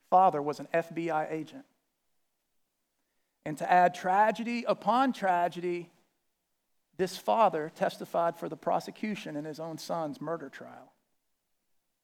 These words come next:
And the murderer was asked, "How could you do this? Why did you do this? What led to this?" And he, very coldly, there was no reason. He chose the couple at random.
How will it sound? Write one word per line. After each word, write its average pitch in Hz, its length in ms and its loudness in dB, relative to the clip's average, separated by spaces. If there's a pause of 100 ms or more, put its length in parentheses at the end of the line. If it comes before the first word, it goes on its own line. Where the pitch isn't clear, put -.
(1300)
And 160 120 -6
the 180 60 -2
murderer 208 420 -2
was 170 200 -6
asked, 165 360 -10
"How 180 680 2 (760)
could 151 120 -12
you 165 100 -10
do 175 200 -6
this? 175 480 -2 (1040)
Why 214 400 10
did 170 180 -2
you 175 120 -6
do 175 160 -2
this? 170 280 -4
What 208 300 4
led 220 460 6
to 190 100 0
this?" 156 540 -2 (840)
And 156 140 -12
he, 175 120 -14 (100)
very 175 240 -4
coldly, 180 480 -8
there 139 140 -10
was 143 180 -12
no 147 120 -6
reason. 135 540 -10 (840)
He 175 80 -8
chose 170 300 -4
the 180 80 -14
couple 170 360 -4
at 175 80 -10
random. 151 420 -8